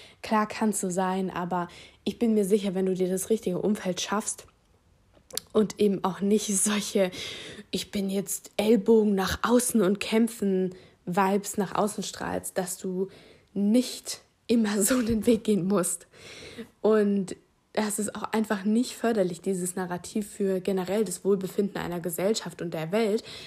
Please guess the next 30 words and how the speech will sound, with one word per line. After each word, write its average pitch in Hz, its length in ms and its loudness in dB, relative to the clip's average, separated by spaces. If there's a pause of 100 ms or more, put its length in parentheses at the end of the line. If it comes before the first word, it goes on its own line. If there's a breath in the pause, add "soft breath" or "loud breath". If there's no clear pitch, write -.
(140 loud breath)
weil 196 160 0
wir 202 60 6
dann 180 280 -4
alle 185 320 2
nämlich 160 360 -4
mit 165 120 -6
diesen 165 280 -8
Ellbogen 160 420 -6
nach 156 200 -10
außen 165 300 -6
gehen. 143 220 -8
Und 208 180 -4
es 190 60 -4
ist 196 240 -4
Zeit, 226 260 -2
dass 180 180 -8
wir 185 60 -4
die 180 180 0
Ellbogengesellschaft 190 960 -2
ein 185 80 0
bisschen 175 300 -4
kappen 214 640 0 (600 loud breath)
und 196 380 0
auch 180 200 -2
mehr 190 120 -2
miteinander 160 920 -4 (440 soft breath)
arbeiten 160 540 -6
und 180 260 -6
nicht - 360 -4
gegeneinander. 151 960 -4